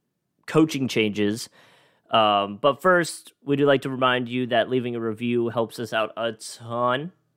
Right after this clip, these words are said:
It, uh, makes us show up to other people looking for basketball podcasts. So if you have a chance to leave us a review on iTunes or whatever streaming platform you are on,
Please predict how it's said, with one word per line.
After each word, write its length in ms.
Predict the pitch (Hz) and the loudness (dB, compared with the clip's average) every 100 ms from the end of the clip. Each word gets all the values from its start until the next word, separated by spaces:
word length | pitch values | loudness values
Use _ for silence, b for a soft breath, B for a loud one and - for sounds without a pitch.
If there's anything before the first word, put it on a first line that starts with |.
| - | -2
It, 180 | 123 113 | 2 4
uh, 340 | 107 101 101 95 - | 4 2 0 -6 -18
makes 320 | - 117 117 | -8 -4 -2
us 80 | 120 | -4
show 240 | - 127 117 | -2 0 2
up 160 | 110 | 0
to 400 | - 123 113 107 | -2 -2 0 -2
other 520 | - 117 120 117 113 - b b b b b _ _ - | 0 0 2 0 -2 -6 b b b b b _ _ -4
people 380 | 135 117 135 131 | -2 2 2 2
looking 300 | 127 135 120 | 2 0 0
for 280 | 123 117 | 2 4
basketball 640 | 107 113 117 - 120 117 110 | 4 2 0 -4 -2 -2 -2
podcasts. 560 | - 117 - 165 175 | 0 0 0 -2 -2
So 160 | - 147 | 0 0
if 100 | 117 | 2
you 80 | 123 | 2
have 100 | 123 | 0
a 40 | |
chance 300 | 123 131 123 | 0 -2 -2
to 80 | - | -2
leave 160 | 131 127 | -2 0
us 140 | 131 | 0
a 60 | 131 | 0
review 500 | 120 117 123 135 131 | -2 0 2 2 2
on 220 | 113 117 | 2 0
iTunes 520 | - 131 127 143 139 127 | 0 0 -2 -4 -4 -4
or 40 | |
whatever 420 | 117 127 127 123 117 | -2 -2 -2 -4 -6
streaming 480 | - 135 127 127 | -4 -4 -2 -4
platform 580 | 120 117 - 131 123 123 | -8 -10 -8 -4 -4 -2
you 240 | 120 127 120 | -2 -2 0
are 160 | 113 - | 0 0
on, 380 | 117 131 170 | 2 2 0